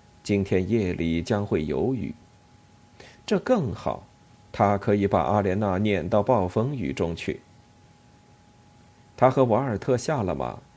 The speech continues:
步行穿过木头吊桥。威廉骄傲地想，“上一次我来这儿，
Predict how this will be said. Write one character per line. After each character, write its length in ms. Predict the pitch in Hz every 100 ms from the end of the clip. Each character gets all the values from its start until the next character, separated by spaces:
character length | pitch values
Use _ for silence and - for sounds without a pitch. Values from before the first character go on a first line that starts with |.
| - _
步 220 | - 180
行 300 | 113 101 104
穿 200 | 117 123
过 80 | 117 101
木 180 | 127
头 160 | 98 -
吊 240 | - 101
桥。 340 | 85 - - 90 - _ _ _ - _ _ - -
威 240 | 104 107
廉 240 | 101 98 98
骄 240 | 117 117
傲 160 | 131 101
地 120 | 82
想 280 | - - - - - - -
，“上 420 | - 147 143 117
一 140 | 87 104
次 200 | - 107
我 160 | 90
来 200 | 73 62
这 160 | - 104
儿， 140 | -